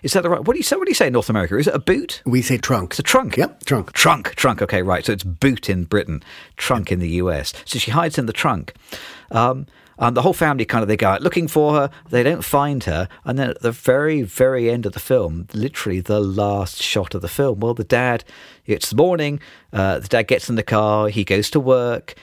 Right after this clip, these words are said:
Speaker 1: you know, he parks his car outside the factory, and the camera just lingers on that trunk. Um, I feel like, well, we're waiting for her to open the boot and get out and experience the world,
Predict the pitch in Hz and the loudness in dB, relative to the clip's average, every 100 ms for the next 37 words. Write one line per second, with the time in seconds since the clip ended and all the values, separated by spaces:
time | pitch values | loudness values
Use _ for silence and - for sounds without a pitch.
0 | _ - 92 104 - 101 - 110 - 104 | _ -6 -4 -2 0 0 0 -6 -2 0
1 | 98 101 - 110 95 101 104 87 - 92 | 2 0 -2 -2 -2 -2 -4 -6 -4 -4
2 | 98 98 - 117 101 92 - 120 117 - | -4 -4 -2 -2 -2 -2 0 0 -2 -6
3 | - 95 127 131 76 65 - - 101 104 | -2 0 0 0 -4 -4 -6 -2 0 -2
4 | 85 92 95 - - 135 82 - - - | -2 -2 -2 -6 -4 -2 -2 -6 -14 -18
5 | _ - - - - - 98 98 107 110 | _ -20 -20 -20 -16 -2 0 0 -2 -6
6 | 101 107 - 131 113 - 127 120 123 135 | -2 -2 0 0 0 0 0 0 2 2
7 | 147 139 104 92 98 90 - 110 127 101 | 0 -2 -2 0 0 0 0 0 0 -2
8 | 110 104 - 110 98 107 82 90 - - | -2 -2 0 0 0 0 -2 -6 -8 -2
9 | 127 101 - - 110 151 87 76 | 0 0 -4 -6 0 0 0 -4